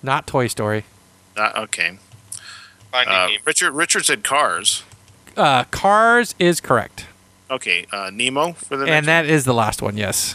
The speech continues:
Speaker 2: one? Uh, okay.
Speaker 3: Okay.
Speaker 2: So they had to pay off John Lasseter a little bit, give him a couple, huh?
Speaker 1: Well, you know, gotta make him feel good, right?
Speaker 2: You know, funny thing was,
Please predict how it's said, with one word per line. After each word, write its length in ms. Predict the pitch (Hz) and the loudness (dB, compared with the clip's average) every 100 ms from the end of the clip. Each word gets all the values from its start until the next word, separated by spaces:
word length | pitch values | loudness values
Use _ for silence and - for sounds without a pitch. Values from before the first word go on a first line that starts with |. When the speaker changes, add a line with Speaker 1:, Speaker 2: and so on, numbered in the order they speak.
| - | -4
Speaker 2:
one? 80 | 120 | -6
Uh, 60 | 117 | -4
okay. 200 | - 87 | -10 -12
Speaker 3:
Okay. 460 | 85 - - 92 92 - - - - | -16 -16 -20 -20 -20 -18 -8 -4 -2
Speaker 2:
So 200 | - 160 | 0 0
they 140 | 147 151 | 2 2
had 140 | 160 | 2
to 60 | 139 | 0
pay 200 | 151 139 | 2 2
off 160 | 131 | 2
John 260 | 127 131 123 | 2 0 0
Lasseter 420 | 123 123 120 120 | 0 0 0 -2
a 40 | 107 | -4
little 240 | 107 110 | -6 -6
bit, 180 | 98 95 | -6 -8
give 160 | 101 95 | -8 -8
him 120 | 101 | -10
a 60 | 90 | -10
couple, 300 | - 90 90 | -12 -12 -10
huh? 140 | 98 104 | -10 0
Speaker 1:
Well, 160 | 269 | 2
you 80 | 226 | 4
know, 180 | 151 123 110 - | 4 2 0 -4
gotta 160 | 139 | -2
make 160 | 131 123 | 0 -4
him 60 | 107 | 0
feel 180 | 123 | 0
good, 160 | 110 104 | 0 0
right? 240 | 110 113 - _ _ _ _ _ _ _ _ _ _ _ _ _ _ _ _ _ _ _ _ _ _ _ _ _ _ _ - - | 2 0 0 _ _ _ _ _ _ _ _ _ _ _ _ _ _ _ _ _ _ _ _ _ _ _ _ _ _ _ -10 -2
Speaker 2:
You 80 | |
know, 100 | 147 | 0
funny 240 | 139 151 147 | 0 0 0
thing 220 | 151 143 | 0 0
was, 280 | 135 120 | 0 -2